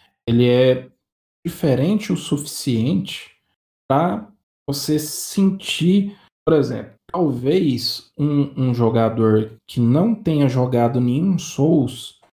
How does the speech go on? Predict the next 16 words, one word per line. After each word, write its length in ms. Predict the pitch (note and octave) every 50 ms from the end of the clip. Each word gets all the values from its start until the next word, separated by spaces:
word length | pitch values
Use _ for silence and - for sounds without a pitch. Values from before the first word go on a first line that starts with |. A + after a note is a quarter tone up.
| _ _ -
talvez 420 | C#3 C#3+ C3+ C#3 D3 D#3 E3 D#3+
ele 120 | F3 F3+
se 200 | - - - -
saia 380 | - - - - C#3+ D3+ D#3 E3
um 200 | E3 D#3+ C#3+ - -
pouco 380 | - C4+ C4+ B3 B3+ - A3
melhor 760 | G#3 F3 D#3 D3 C#3 B2+ B2 B2 A#2+ A#2+ A#2+ B2 A#2+ - - - _ -
inicialmente 1080 | B2+ B2 A#2+ A2+ A2 - - A2+ A2 A2 A2 A2+ C#3+ F3 F#3 F3 C#3+ - - - - _ _ _ -
do 100 | - A#2
que 120 | - - C#3
alguém 340 | C#3 C#3 C3+ B2+ C3+ D3+
que 80 | D3 -
já 140 | - D3+ C#3
tem 260 | - - C#3+ D3 E3
as 140 | D#3+ C#3 D3
manias, 960 | E3 D#3 D#3 D3+ D3 C#3+ D3+ D#3 D3+ D3 B2+ A2+ A2 G#2 - - - -